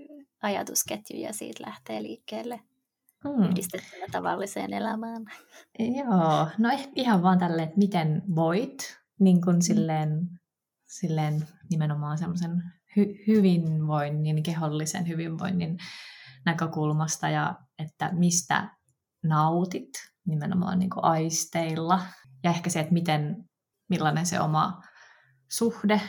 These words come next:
Speaker 2: ehkä omaan kehoon tai ehkä yhteys omaan kehoon. Että mitä, mitä sille kuuluu. Ja ehkä semmoinen niinku muistutus myös sille, että, että elämä on buffet. <laughs> Niinku,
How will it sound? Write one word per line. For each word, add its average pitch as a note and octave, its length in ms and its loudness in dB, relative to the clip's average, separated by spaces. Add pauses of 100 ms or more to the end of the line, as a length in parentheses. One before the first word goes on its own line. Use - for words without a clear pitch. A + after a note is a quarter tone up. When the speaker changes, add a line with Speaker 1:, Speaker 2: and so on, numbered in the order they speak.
(280)
Speaker 2:
ehkä - 280 0
omaan E3 320 2
kehoon D#3 760 2
tai D3+ 540 0 (220)
ehkä - 300 -4
yhteys F3+ 880 0
omaan D#3 300 0
kehoon. - 540 -2 (340)
Että F#3 140 -4
mitä, F3+ 220 4 (280)
mitä G3+ 160 0
sille D#3+ 200 2
kuuluu. E3+ 960 2
Ja D#3 80 2
ehkä F3+ 180 0
semmoinen F3+ 320 10
niinku F3+ 180 2
muistutus F3+ 680 6
myös E3+ 340 0
sille, - 280 -4
että, - 420 -4 (920)
että - 180 -10
elämä F3 460 6
on D3 320 -2
buffet. - 600 0 (360)
<laughs> B3 360 0
Niinku, - 240 -4